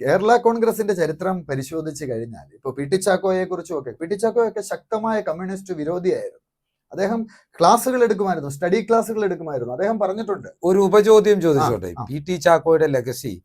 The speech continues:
Speaker 1: ആ.
Speaker 2: യഥാർത്ഥത്തിൽ കേരള കോൺഗ്രസിന് അവകാശപ്പെടാൻ കഴിയുമോ? കാരണം പി ടി ചാക്കോ, എന്റെ ധാരണ ശരിയാണെങ്കിൽ, മരണം വരെയും
Speaker 1: ഉം.
Speaker 2: കോൺഗ്രസ്സുകാരനാണ്. പി ടി ചാക്കോ മരിക്കുമ്പോഴും കോൺഗ്രസ്സുകാരനാണ്.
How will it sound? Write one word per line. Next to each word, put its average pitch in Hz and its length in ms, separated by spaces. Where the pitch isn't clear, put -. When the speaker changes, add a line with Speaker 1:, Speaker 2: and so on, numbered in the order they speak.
Speaker 1:
ആ. 120 140
Speaker 2:
യഥാർത്ഥത്തിൽ 143 540
കേരള 123 320
കോൺഗ്രസിന് 131 440
അവകാശപ്പെടാൻ 110 680
കഴിയുമോ? 82 420
കാരണം 196 220
പി 123 160
ടി 285 60
ചാക്കോ, 240 380
എന്റെ 180 240
ധാരണ 202 360
ശരിയാണെങ്കിൽ, 143 580
മരണം 254 420
വരെയും 104 520
Speaker 1:
ഉം. 110 60
Speaker 2:
കോൺഗ്രസ്സുകാരനാണ്. 233 840
പി 147 100
ടി 139 80
ചാക്കോ 160 260
മരിക്കുമ്പോഴും 170 1160
കോൺഗ്രസ്സുകാരനാണ്. 139 920